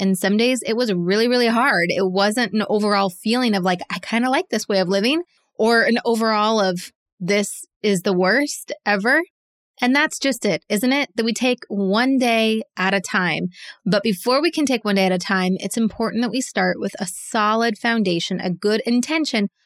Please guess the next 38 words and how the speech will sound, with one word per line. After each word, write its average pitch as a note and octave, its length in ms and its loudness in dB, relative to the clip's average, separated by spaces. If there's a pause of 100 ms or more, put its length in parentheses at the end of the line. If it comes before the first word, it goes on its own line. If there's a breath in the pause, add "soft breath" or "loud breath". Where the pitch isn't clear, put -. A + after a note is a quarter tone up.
(140)
of A3+ 160 0
what G3+ 220 2
we G#3+ 100 2
wanna F#3 280 2
be F3 160 0
creating. E3+ 560 -2
And G#3+ 200 0
that's A#3 200 0
what F4 80 -2
we're D#4+ 80 0
gonna D#4 120 0
be D4+ 60 0
talking A3 300 -2
about G3 160 0
today, G3 180 -2
is F#3+ 100 -2
how C4 120 -2
can F4 180 -2
you D#4 100 0
really C4 200 0
set A3 240 -4
that G#3+ 120 0
intention G#3 600 -2
regardless A#3+ 720 0
of C#4+ 100 -4
circumstances F#3 1120 -2 (380)
and A3+ 140 2
the A3 80 2
way A3 160 2
that G3+ 160 2
you B3+ 680 2 (200)
want G3 380 0
the - 80 -4
summer F#3+ 300 0
to G3 140 -2
go F3+ 140 2
for F#3+ 180 -4
you, C#4+ 460 0